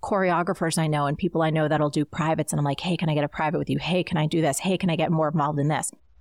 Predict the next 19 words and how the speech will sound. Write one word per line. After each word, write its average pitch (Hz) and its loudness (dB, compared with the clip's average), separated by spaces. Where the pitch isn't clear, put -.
Because 196 -2
it's 170 -2
what's 165 -2
bringing 170 0
me 170 0
so - 0
much 151 -2
joy. 135 0
And 160 0
it 165 0
has 156 -2
absolutely 147 -2
nothing 160 0
to 175 2
do 139 0
with 160 0
a 143 0
revenue 175 0
stream 202 0